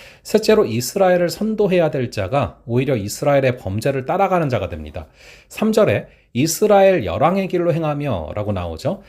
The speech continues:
이스라엘 왕들에게 모범을 보여야 될 사람이 오히려 이스라엘을 따라가는 것입니다. 주인과 노예의 입장이 뒤바뀐 것과 다름이 없습니다.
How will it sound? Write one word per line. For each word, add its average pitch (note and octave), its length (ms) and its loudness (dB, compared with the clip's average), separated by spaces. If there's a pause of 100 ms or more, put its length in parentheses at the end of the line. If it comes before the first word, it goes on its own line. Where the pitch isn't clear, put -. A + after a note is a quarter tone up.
(200)
이스라엘 G#3 540 4
왕들에게 C#3 540 -2
모범을 A2+ 580 -2
보여야 D3 460 0
될 C#3+ 160 -2
사람이 C3 640 -2
오히려 C3 340 -2
이스라엘을 A#2+ 640 -4
따라가는 A#3 400 0
것입니다. D#2 500 -12 (340)
주인과 F#3 540 4
노예의 C3 500 -2
입장이 A#2+ 480 -4
뒤바뀐 B2+ 560 -2
것과 G#2+ 340 2
다름이 A2+ 380 -2
없습니다. D#2+ 640 -6